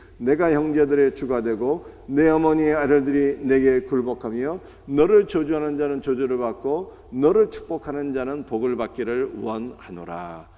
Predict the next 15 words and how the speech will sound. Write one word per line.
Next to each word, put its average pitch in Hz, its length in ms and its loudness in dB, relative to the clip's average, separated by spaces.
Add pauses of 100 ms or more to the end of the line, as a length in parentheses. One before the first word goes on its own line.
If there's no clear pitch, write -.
(180)
아멘. 87 340 -16 (380)
요 120 240 -4
내용으로 104 460 -8
축복했는데요. 92 920 -16 (300)
말씀이 104 480 -12
많이 101 400 -12
있잖아요. 90 500 -16 (240)
말씀이 101 380 -14
길지 104 340 -12
않습니까? 107 640 -14 (460)
이 131 380 -4
말씀을 104 800 -10 (420)
우리가 92 360 -12
요약하게 110 540 -6
되면요, 101 580 -12